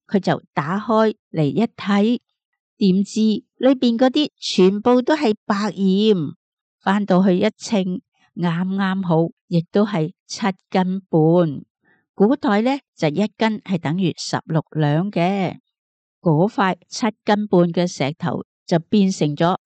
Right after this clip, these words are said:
同等重量嘅食鹽啊！要咁多鹽嚟都冇用嘅，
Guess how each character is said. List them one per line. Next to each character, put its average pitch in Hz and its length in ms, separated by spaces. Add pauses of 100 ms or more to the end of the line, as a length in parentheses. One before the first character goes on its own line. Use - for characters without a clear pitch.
同 151 380
等 165 320
重 170 480
量 165 260
嘅 180 120
食 - 220
鹽 156 460
啊！ 175 340 (580)
要 185 180
咁 190 420
多 226 160
鹽 160 260
嚟 147 180
都 214 100
冇 170 280
用 160 220
嘅， 170 240